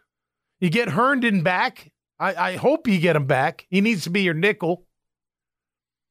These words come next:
Griffin played okay. Actually played pretty decent overall. Uh, but why, why trade Henderson? Why?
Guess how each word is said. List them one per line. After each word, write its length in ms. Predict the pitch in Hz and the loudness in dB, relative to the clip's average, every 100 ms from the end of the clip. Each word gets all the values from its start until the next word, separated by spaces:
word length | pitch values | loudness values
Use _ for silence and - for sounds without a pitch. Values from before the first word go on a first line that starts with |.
| _ _ _ | _ _ _
Griffin 300 | - 208 269 | -4 0 -2
played 240 | - 262 240 | 0 2 2
okay. 380 | 190 220 226 247 | 0 0 0 0
Actually 340 | 226 233 - 240 | -2 0 0 0
played 260 | 285 277 | 0 0
pretty 160 | 285 254 | 0 0
decent 480 | 143 202 - 254 - | 2 0 0 -4 -2
overall. 560 | 214 196 190 190 233 _ _ _ _ _ _ _ _ _ _ _ _ _ _ - | 0 2 4 2 0 _ _ _ _ _ _ _ _ _ _ _ _ _ _ -2
Uh, 200 | 175 175 | 0 2
but 160 | 180 | 0
why, 300 | 175 185 262 - | 2 2 0 -2
why 320 | 151 175 262 | -2 0 0
trade 320 | 277 - 277 | -2 0 0
Henderson? 460 | 175 247 285 - 92 | 0 -2 -6 -10 -4
Why? 420 | 139 269 453 - | 0 2 2 -4